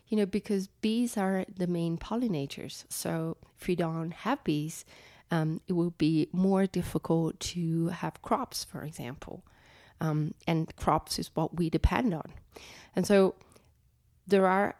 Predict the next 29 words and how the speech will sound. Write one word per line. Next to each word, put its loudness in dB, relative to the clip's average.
spaces 0
in -2
our 0
life 0
where -2
technology -2
can, -6
you -6
know, -4
um, -8
replace 2
nature, -2
but, -2
um, -4
not 4
in -2
all 0
of -8
them. -8
And 4
most 4
of 4
the 2
time, 0
when 2
you, 0
um, -4
affect -2
nature -2